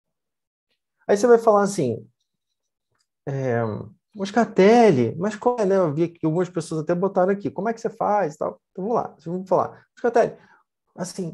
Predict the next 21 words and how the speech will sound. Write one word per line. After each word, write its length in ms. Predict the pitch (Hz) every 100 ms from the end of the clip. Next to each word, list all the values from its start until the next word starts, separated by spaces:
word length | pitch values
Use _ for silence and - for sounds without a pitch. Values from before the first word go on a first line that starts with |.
| -
qual 180 | 269
é 40 | 277
a 20 |
melhor 260 | 254 233 226
maneira 640 | 208 156 165 175 127 101 -
de 120 | 131
dominar 500 | 156 151 131 156 151
essa 160 | -
estratégia 840 | 139 - - 120 139 135 113 104 - _ _
de 60 | -
copy 720 | - 131 160 127 - - - _
e 60 | 123
tal? 440 | 139 151 143 - _ _ - - _ _ _ -
Onde 140 | 185
é 40 |
que 80 | 240
eu 80 | 247
vou 100 | 226
encontrar 340 | 226 208 202
essa 160 | 202 196
estratégia? 840 | 190 196 196 175 202 180 127 120